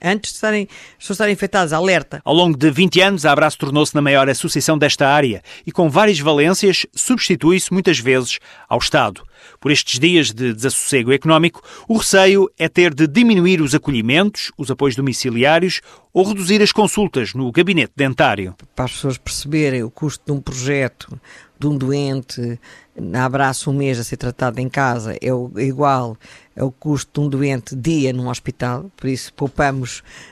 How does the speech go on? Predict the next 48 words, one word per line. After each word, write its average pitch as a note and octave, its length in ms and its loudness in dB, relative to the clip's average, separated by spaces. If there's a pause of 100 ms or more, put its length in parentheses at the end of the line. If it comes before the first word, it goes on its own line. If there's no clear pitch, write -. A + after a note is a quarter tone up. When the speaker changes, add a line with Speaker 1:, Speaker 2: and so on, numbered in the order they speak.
(120)
Speaker 1:
uma C#3+ 180 -2
média D3+ 320 -2
de C#3 180 -8
trinta F#3 400 0
dias D3 440 0
ou C#3+ 100 0
vinte D3 220 -4
e D#3 60 0
nove D3 260 0
dias C#3 400 -2
por - 200 -14
mês D3 400 0 (240)
ao D#3 120 2
Estado, C#3+ 500 -4
aos D#3+ 240 0
nossos D3+ 320 -2
impostos. D3 360 -2
Já G3 80 -2
que F#3+ 60 -8
as F#3 60 -4
pessoas F3+ 140 -4
falam E3+ 180 0
de D#3 80 -2
impostos, D#3 340 -4
a - 40 -12
gente D#3 100 -6
também D#3+ 160 -2
fala D3+ 240 -2
de D3+ 80 -6
impostos, C#3+ 440 -6
não C3 100 -6
é? C3+ 140 -4
Speaker 2:
Margarida D#3 420 2
Martins C#3+ 320 2
garante D#3 300 2
que - 60 -20
para D#3 140 2
já D3+ 220 2
são D3+ 160 -2
apenas D3 340 0
receios, C3+ 600 2 (260)
mas C3 140 -4
é C#3 60 2
preciso - 440 -2
contar D3 380 0
com C#3+ 100 2
o C3+ 60 0
pior. B2+ 340 2